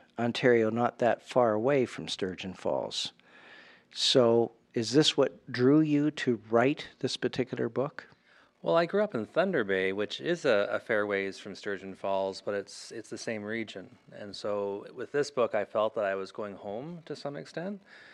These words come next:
Speaker 2: It's a, uh, a region that I, that I know, um, well, and it's part of me, even though I, I left at age eighteen. Um, the book began,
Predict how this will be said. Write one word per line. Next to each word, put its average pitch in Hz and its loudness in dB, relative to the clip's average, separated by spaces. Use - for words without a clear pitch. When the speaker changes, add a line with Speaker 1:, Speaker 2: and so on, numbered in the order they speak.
Speaker 2:
It's 113 -6
a, 110 2
uh, 101 0
a 110 -4
region 117 -2
that 110 2
I, 101 2
that 113 -8
I 107 -4
know, 107 -4
um, 98 -8
well, 113 2
and 110 -4
it's 107 -8
part 151 0
of 104 -2
me, 98 -6
even 101 -8
though 101 -6
I, 98 -10
I 113 -12
left 107 -4
at 104 -8
age 101 -10
eighteen. 101 -10
Um, 101 -4
the 127 -8
book 160 0
began, 127 0